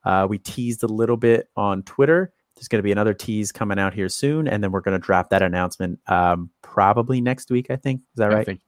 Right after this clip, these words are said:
Speaker 2: I think next week is the plan, yes.
Speaker 1: Yeah, planning to drop the, the, the big projects there next week. Um, so a lot of new stuff going on over at the site. Definitely always check those out. Um, I'm really excited about those two projects, though. But,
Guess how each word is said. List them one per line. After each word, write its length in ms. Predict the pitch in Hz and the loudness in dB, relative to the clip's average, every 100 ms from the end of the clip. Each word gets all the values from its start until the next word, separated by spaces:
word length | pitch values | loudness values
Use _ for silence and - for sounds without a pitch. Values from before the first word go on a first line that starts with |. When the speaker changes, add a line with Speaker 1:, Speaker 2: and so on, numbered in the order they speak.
| 90 | -8
Speaker 2:
I 100 | 101 | -6
think 220 | - 98 | -6 -10
next 280 | 90 87 - | -8 -10 -10
week 160 | 85 87 | -12 -12
is 100 | - | -12
the 80 | |
plan, 380 | 87 - 62 - - | -12 -8 -6 -6 -8
yes. 420 | - - - - _ _ _ _ | -8 -8 -12 -20 _ _ _ _
Speaker 1:
Yeah, 160 | 90 82 | -2 0
planning 340 | - 151 156 | 4 6 6
to 80 | 147 | 6
drop 380 | 117 123 120 - | 4 4 4 6
the, 240 | 110 104 | 6 6
the, 180 | 107 95 _ _ | 2 -2 _ _
the 80 | 120 | -2
big 280 | - 117 104 | 2 2 2
projects 460 | 120 104 104 - | 2 2 0 -4
there 160 | - 95 | -6 -6
next 300 | 98 98 - | -6 -8 -8
week. 260 | 98 92 _ _ _ - | -10 -10 _ _ _ -10
Um, 360 | 90 82 87 - _ _ - | -8 -8 -12 -20 _ _ -2
so 440 | 107 98 92 90 _ _ _ | 2 2 2 -4 _ _ _
a 340 | _ _ - | _ _ 2
lot 140 | 139 151 | 4 6
of 60 | |
new 100 | 139 | 4
stuff 260 | 127 139 123 | 0 0 0
going 180 | 123 113 | -2 -4
on 160 | 113 | -4
over 120 | 110 110 | -4 -6
at 80 | |
the 80 | 107 | -8
site. 340 | - 113 104 - - _ _ _ - | -4 -2 -2 -4 -20 _ _ _ -2
Definitely 280 | 117 120 | -2 -2
always 180 | 107 101 | -4 -4
check 240 | - 107 - | -6 -8 -6
those 220 | 98 95 | -8 -2
out. 300 | 95 98 - _ | 0 -2 -4 _
Um, 400 | - 90 90 90 _ - _ _ _ | -8 -6 -6 -10 _ -20 _ _ _
I'm 200 | 104 110 | 2 2
really 200 | 113 104 | 4 2
excited 240 | 95 104 92 | 2 0 0
about 160 | 92 | -2
those 160 | 92 87 | -6 -8
two 120 | 98 | -10
projects, 520 | - 92 90 90 - | -4 -4 -2 -6 -6
though. 260 | - 90 90 | -2 -2 2
But, 260 | 98 92 | 2 2